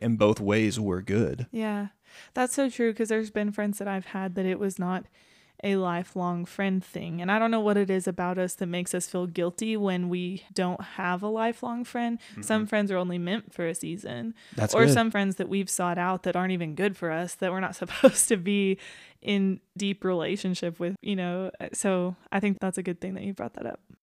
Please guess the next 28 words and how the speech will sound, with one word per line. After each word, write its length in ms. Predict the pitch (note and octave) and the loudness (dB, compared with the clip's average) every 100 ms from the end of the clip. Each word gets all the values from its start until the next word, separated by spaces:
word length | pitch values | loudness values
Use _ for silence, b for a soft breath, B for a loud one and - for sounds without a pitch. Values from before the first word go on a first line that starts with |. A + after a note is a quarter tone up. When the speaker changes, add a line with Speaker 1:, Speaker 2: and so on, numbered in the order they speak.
| _ _ _ | _ _ _
Speaker 2:
Also 340 | B3 C#4+ B3+ G3 | 2 4 4 2
on 240 | F3+ F3+ | 2 2
this, 300 | F3 F3 - | 2 0 -2
if 100 | F#3+ | 0
you're 140 | F#3+ | 2
listening 420 | F#3+ A3+ C4 B3 B3+ | 2 2 0 -2 0
to 80 | |
this 300 | C4+ C4+ C4+ | 2 2 2
and 120 | G#3 F3 | -2 -2
dealing 280 | G3+ G#3 | -2 -2
with 160 | A3 C4 | -2 -2
a 80 | C#4 | -4
friend 200 | C#4+ C#4 | -4 -4
situation, 580 | C#4+ C#4 C#4 C#4 C#4 C#4+ | -4 -2 0 0 0 0
just 200 | B3 A3+ | 0 2
a 40 | |
little 200 | G#3 F#3 | 2 2
sidebar 520 | F3 F#3+ F#3+ G3 G#3+ A3+ | -2 -4 -4 0 0 0
here, 300 | A#3 A#3 A3+ B B B - | 2 0 0 B B B -4
we 300 | A3 C4 C4+ | 2 4 4
don't 400 | G#3 G#3+ A3 - | 4 4 4 0
know 320 | G3+ G3+ G#3 | 0 4 4
what 180 | F#3+ F#3 | 2 2
your 200 | F#3+ G3 | 0 -2
specific 440 | - F#3+ F#3 F#3 | -4 -4 -4 -4
situation 540 | - F#3 - F#3 - B3 | -6 -6 0 2 6 4
<laughs> 20 | |
is. 340 | - - - | 2 -4 -8